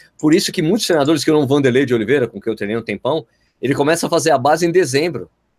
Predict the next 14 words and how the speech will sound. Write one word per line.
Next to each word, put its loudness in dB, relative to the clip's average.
porque -4
em 2
janeiro, 2
pe-, -4
janeiro, -4
fevereiro, -8
o -20
pessoal -10
já -10
tá -12
co-, -6
correndo -8
os -14
corta-mato -10